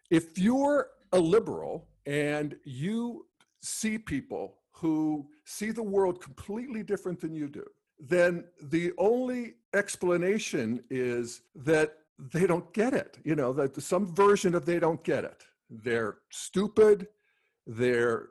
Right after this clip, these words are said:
lazy, they're ignorant, they're bad, they have m-, bad intentions, they're brainwashed, they're hypnotized, and, and that's where you are.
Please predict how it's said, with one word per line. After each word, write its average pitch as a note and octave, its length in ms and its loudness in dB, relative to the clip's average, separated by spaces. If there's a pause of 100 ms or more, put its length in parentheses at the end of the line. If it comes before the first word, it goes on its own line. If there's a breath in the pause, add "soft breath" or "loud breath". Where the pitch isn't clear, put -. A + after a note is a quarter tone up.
(180)
lazy, F3 880 -2 (340)
they're A#2+ 800 0 (580)
ignorant, F#3 680 0 (440)
they're A#2+ 680 -2 (260)
bad, F3 640 -2 (760)
they C3 140 2
have B2 120 4
m-, B2 420 -2
bad D#3 240 2
intentions, F3+ 1000 -2 (460 soft breath)
they're B2+ 280 2
brainwashed, E3+ 1160 -2 (140)
they're A#2 260 -2
hypnotized, D3 1040 -2 (800 soft breath)
and, D3+ 500 2 (340)
and D#3+ 100 -2
that's G3 260 -2 (100)
where F3 220 2
you F#3 180 2
are. F#3 360 -6